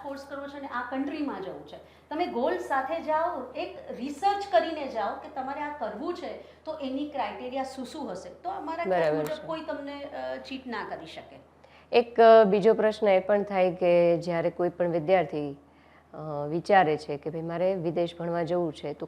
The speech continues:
Speaker 2: કઈ એજ પ્રોપર કહેવાય?
Speaker 1: હાજી. હવે, અ, આ પણ હું કહું ત્યાં સુધી કે દરેક કન્ટ્રીમાં અલગ અલગ ક્રાઇટેરિયા હોય છે.
Speaker 2: હમ.
Speaker 1: પણ, અ,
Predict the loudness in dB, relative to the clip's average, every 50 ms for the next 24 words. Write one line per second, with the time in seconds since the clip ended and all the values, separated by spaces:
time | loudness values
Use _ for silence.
0 | -4 0 2 2 2 2 -2 -8 -18 _ _ _ 4 6 6 6 6 2 -2 -10
1 | -16 _ _ _ _ _ _ _ 0 0 0 2 0 -4 -6 -6 -6 -8 -10 -10
2 | -10 -12 -14 -18 -20 -20 -20 -20 _ _ _ _ _ -12 -10 -10 -8 -8 -8 -8
3 | -10 -12 -14 -14 -14 -12 -10 -10 -8 -8 -8 -8 -8 -8 -8 -8 -8 -6 -8 -8
4 | -6 -6 -8 -8 -8 -6 -8 -8 -8 -8 -10 -10 -10 -12 -14 -14 -14 -12 -12 -10
5 | -8 -8 -6 -6 -6 -8 -8 -8 -10 -10 -10 -10 -14 -14 -12 -10 -10 -10 -10 -10
6 | -10 -8 -8 -8 -8 -8 -8 -8 -10 -10 -10 -10 -8 -8 -8 -8 -12 -14 -12 -10
7 | -10 -10 -8 -10 -10 -10 -10 -10 -12 -12 -14 -16 -12 -8 -6 -6 -4 -4 -4 -4
8 | -4 -4 -6 -6 -6 -8 -8 -8 -8